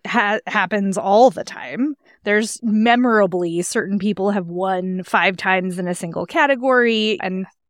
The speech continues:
I have celebrated repeat winners in the past, but, and then also been like,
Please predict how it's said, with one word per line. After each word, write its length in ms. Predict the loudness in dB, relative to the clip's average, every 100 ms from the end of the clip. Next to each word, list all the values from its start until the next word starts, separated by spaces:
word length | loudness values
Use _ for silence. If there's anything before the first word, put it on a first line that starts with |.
| _
I 120 | 0 2
have 420 | 4 2 0 -8
celebrated 760 | -4 0 2 2 2 2 2 0
repeat 360 | -2 -4 -4 -6
winners 260 | -4 -4
in 80 | -4
the 80 | -6
past, 320 | -2 -2 2
but, 80 | 2
and 180 | 4 4
then 80 | 4
also 240 | 4 4
been 140 | 0 0
like, 180 | -2